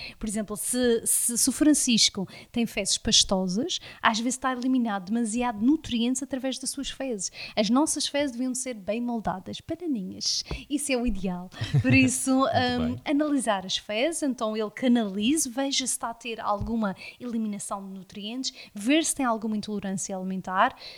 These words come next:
Speaker 1: ver se também as análises para ver se tem alterações de tiroide, ver se tem alguma alteração em termos hormonais e depois analisar o plano alimentar, ver se tem déficit calórico e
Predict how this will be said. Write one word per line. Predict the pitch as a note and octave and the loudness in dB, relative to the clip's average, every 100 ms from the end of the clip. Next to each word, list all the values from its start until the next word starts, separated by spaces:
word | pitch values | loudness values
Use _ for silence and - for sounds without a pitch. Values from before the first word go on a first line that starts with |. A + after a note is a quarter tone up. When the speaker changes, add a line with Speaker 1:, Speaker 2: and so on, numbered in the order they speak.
| - | -18
Speaker 1:
ver | G3+ C4 D#4 | -4 0 0
se | - - | -2 -4
também | - B3+ B3 | -4 -2 -2
as | A#3+ | -2
análises | A3+ A3+ G#3 - | -2 -4 -6 -6
para | F#3+ | -8
ver | G3 | -8
se | G#3+ | -6
tem | C4 | -2
alterações | B3+ B3+ A#3+ B3+ A#3+ | -2 -2 -4 -4 -6
de | |
tiroide, | - A#3 A3 G#3+ G#3+ G3 | -8 -6 -6 -6 -8 -4
ver | B3 | -4
se | B3+ | -4
tem | B3+ | -4
alguma | A#3+ A3+ A#3 A3+ | -4 -4 -2 -2
alteração | - B3+ A3+ - G#3 | -2 -4 -8 -8 -8
em | G3+ | -8
termos | G#3 F#3+ F#3+ | -8 -8 -8
hormonais | F#3+ F#3 F3+ F#3 C#4 F#4 - - - - | -8 -8 -8 -8 -8 -8 -8 -10 -10 -8
e | D4+ | -2
depois | D#4 F4 - - _ - | 0 0 -2 -8 _ -2
analisar | C#4 D#4 D4+ C4 A#3 | 0 0 0 -2 -2
o | |
plano | A#3 A3 G#3+ | -6 -12 -10
alimentar, | G#3 G3+ F#3+ G3+ | -12 -10 -8 -8
ver | F#3 G#3+ D#4+ | -6 -2 -2
se | - | -2
tem | C4 A3+ | -4 -6
déficit | G#3+ G#3 - - | -6 -8 -10 -10
calórico | G#3 G3 G3+ B3 - E4+ - - _ D#4+ | -8 -8 -8 -8 -10 -10 -14 -20 _ -2
e | E4 F4+ | 0 -2